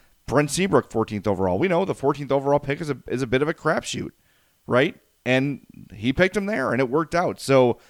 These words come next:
and, and obviously Corey Crawford. So those are difficult draft picks to make where the pick was not so obvious,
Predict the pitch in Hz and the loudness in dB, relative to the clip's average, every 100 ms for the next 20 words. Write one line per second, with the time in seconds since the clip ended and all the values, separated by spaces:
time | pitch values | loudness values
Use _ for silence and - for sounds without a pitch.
0 | _ _ _ _ - 156 135 147 143 208 | _ _ _ _ -2 0 2 4 4 2
1 | 120 127 110 135 135 156 175 123 107 120 | -2 -4 0 2 2 0 -2 -2 -4 0
2 | 160 220 208 156 107 151 175 180 170 120 | 0 2 2 0 0 0 0 -2 -4 -2
3 | 117 123 127 - 120 - - 101 98 139 | 2 4 2 0 -2 -2 -6 -4 -4 -6
4 | - - _ _ _ _ _ - 113 127 | -10 -20 _ _ _ _ _ -10 2 4
5 | 123 123 120 117 107 - 170 160 123 117 | 6 4 4 2 -2 -2 -4 -2 -2 2
6 | 127 - 143 92 104 120 156 196 - | 2 2 -2 2 2 2 -4 -6 -8